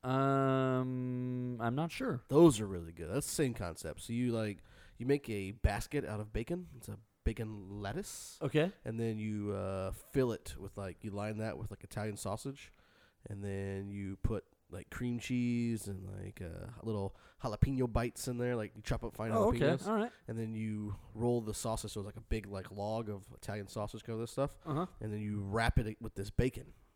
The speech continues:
Speaker 2: and then you slather that up with some barbecue, and then you throw it on the grill, and then that's it. And you cut it in slices.
Speaker 1: Ah,
Speaker 2: and you,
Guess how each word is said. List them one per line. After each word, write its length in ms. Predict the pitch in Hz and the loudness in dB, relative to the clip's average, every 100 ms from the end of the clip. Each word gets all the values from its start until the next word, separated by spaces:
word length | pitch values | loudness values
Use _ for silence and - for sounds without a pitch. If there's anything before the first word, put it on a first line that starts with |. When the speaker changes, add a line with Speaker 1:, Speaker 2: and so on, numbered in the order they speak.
| - | -14
Speaker 2:
and 160 | 104 101 | -10 -6
then 220 | 98 98 | -6 -6
you 300 | 98 95 98 | -6 -6 -6
slather 360 | - - 110 101 | -6 -4 -2 -2
that 140 | 107 | -2
up 160 | 107 101 | -4 -6
with 80 | 107 | -8
some 120 | 104 | -6
barbecue, 460 | 101 113 127 143 143 | -6 -4 -2 -2 -2
and 80 | |
then 80 | 107 | -2
you 60 | 98 | -4
throw 140 | 117 | -4
it 40 | 110 | -4
on 60 | |
the 60 | 104 | -4
grill, 280 | 113 156 - _ - - - - - | -2 -2 -6 _ -20 -20 -20 -20 -14
and 160 | 107 98 | -10 -6
then 240 | 98 98 | -6 -4
that's 160 | 101 - | -6 -2
it. 140 | 98 | -2
And 120 | - 104 | -2 -8
you 60 | |
cut 200 | 98 143 | -4 -4
it 80 | 127 | -4
in 80 | 104 | -8
slices. 680 | - 113 - 160 170 - - - | -8 -6 -4 -4 -4 -8 -10 0
Speaker 1:
Ah, 680 | 139 170 180 180 175 170 160 | 2 4 6 6 8 8 6
Speaker 2:
and 420 | 156 147 139 | 6 4 4
you, 60 | 135 | 4